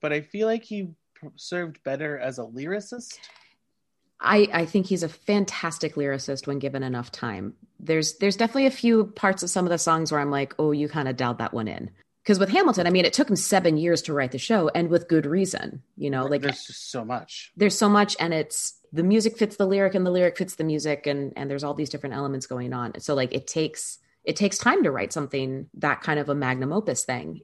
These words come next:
Speaker 2: And
Speaker 1: Right, and
Speaker 2: with
Speaker 1: Moana
Speaker 2: Moana,
Speaker 1: was
Speaker 2: I felt like it was not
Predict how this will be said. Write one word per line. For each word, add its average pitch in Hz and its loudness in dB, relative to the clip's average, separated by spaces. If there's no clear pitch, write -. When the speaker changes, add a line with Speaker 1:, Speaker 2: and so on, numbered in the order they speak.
Speaker 2:
And 143 -2
Speaker 1:
Right, 123 -4
and 170 0
Speaker 2:
with - 0
Speaker 1:
Moana 180 6
Speaker 2:
Moana, 220 6
Speaker 1:
was 170 4
Speaker 2:
I 175 0
felt 185 2
like 180 2
it 175 2
was 165 2
not 247 4